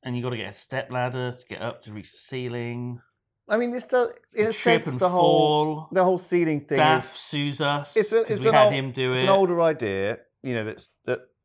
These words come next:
Speaker 2: we've seen with pancakes and things being flipped onto the sticking on ceiling,
Speaker 1: Mm.
Speaker 2: you know, or toast and jam on the ceiling.
Speaker 1: Chewing gum, famously, in
Speaker 2: Chewing gum.
Speaker 1: schools.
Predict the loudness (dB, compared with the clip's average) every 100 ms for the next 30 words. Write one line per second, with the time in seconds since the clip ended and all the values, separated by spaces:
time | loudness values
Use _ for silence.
0 | -8 -8 -4 -4 -4 -6 -6 -6 -8 -8
1 | -10 -14 -10 -10 -8 -12 -10 -6 -6 -4
2 | -6 -6 -12 -20 -20 -12 -12 -8 -6 -4
3 | -6 -8 -12 -4 -2 -2 -4 2 2 2
4 | -4 -10 -2 0 0 -4 -8 -10 -10 -8
5 | -4 0 -2 -2 -6 -6 -8 -10 -8 -8
6 | -10 -14 -14 -10 -6 -6 -4 -2 -4 -6
7 | -14 -20 -20